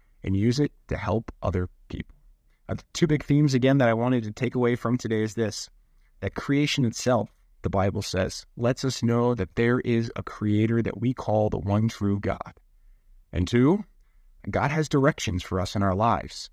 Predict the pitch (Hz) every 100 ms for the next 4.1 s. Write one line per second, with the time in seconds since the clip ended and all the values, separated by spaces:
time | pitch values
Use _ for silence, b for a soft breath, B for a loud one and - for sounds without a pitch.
0 | _ - - 113 120 110 127 147 131 117
1 | 104 104 - - - - - - - 110
2 | 107 107 110 113 90 _ - 117 113 -
3 | 120 90 - - 107 101 104 117 147 -